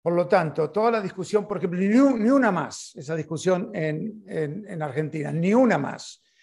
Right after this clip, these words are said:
es decir, ni una más mujer que sea asesinada, son elementos que tienen que estar codificados sistemáticamente en la ley, implementados. Pero claro, hay un elemento de, de concientización social que,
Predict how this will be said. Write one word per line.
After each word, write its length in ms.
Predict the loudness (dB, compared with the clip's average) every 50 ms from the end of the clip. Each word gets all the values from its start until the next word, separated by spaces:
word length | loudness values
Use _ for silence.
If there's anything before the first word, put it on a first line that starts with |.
| _ _ _ _ _ -8
es 160 | -6 -6 -4
decir, 100 | -4 -4
ni 240 | -2 0 2 4 6
una 240 | 6 8 8 6 4
más 400 | 4 2 2 0 -2 -6 -12 -10
mujer 420 | -8 -8 -2 2 2 2 2 2
que 120 | -4 -8
sea 220 | -4 0 0 0 0
asesinada, 840 | 0 -4 -8 -8 -6 -4 -2 -2 0 0 0 -2 -2 -4 -6 -8 _ _ _ _ _ _ _ _ _ _ _ _ _
son 280 | _ 0 4 4 6 6
elementos 420 | 4 4 4 4 2 4 2 2
que 80 | 2 2
tienen 180 | -2 -2 -2 -2
que 60 | -2
estar 240 | 0 0 0 0 2
codificados 840 | -2 -2 -2 -2 -6 -6 -4 0 0 2 2 0 0 -4 -4 -10
sistemáticamente 960 | -10 -10 -6 -4 -4 -2 -2 -2 -2 -4 -6 -4 -4 -4 -4 -6 -6 -4 -4
en 100 | -4 -2
la 120 | -2 0 2
ley, 280 | 4 4 4 4 2 -6 -14 -20 -20 -20 -20 -20 _ _ -2
implementados. 880 | 0 0 0 2 2 2 2 2 2 0 2 2 4 4 2 0 -2 -2 -2
Pero 160 | -2 -2 -2
claro, 360 | 0 0 0 2 4 4 4
hay 100 | 4 4
un 120 | 2 0
elemento 460 | -2 -2 -2 -2 -2 -2 0 0 0 0
de, 240 | -2 -6 -8 -10 _ _ _ _ _ _ _ _ _ _
de 160 | -2 -2 0
concientización 880 | 0 0 0 2 0 0 0 0 -4 -4 -2 -2 -2 0 0 0 0 0
social 680 | 0 -2 -4 -2 0 2 4 4 4 2 0 -6 -10 _ _ _ _ _ _ _ _ _ _ _ _ _ -8
que, 460 | -4 -2 -2 -2 -2 -4 -8 -14 _